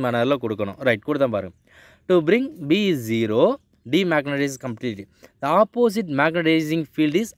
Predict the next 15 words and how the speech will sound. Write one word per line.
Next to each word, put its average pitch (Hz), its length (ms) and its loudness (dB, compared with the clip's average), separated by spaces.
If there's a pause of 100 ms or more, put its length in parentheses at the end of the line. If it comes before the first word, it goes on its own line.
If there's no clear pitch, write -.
(100)
applied. 101 320 -6 (200)
அப்போ 175 180 -2 (200)
magnetizing 175 540 0
ஃபீல்டை 160 240 2
என்ன 151 180 2
பண்றேன்? 165 260 0 (460)
decrease 127 420 -2
பண்றேன். 95 240 -10 (480)
This 190 140 4 (140)
magnetizing 220 600 2 (140)
force 156 320 0 (680)
represent 208 520 2
by 156 60 4 (360)
A 190 40 6 (220)
is 143 120 -2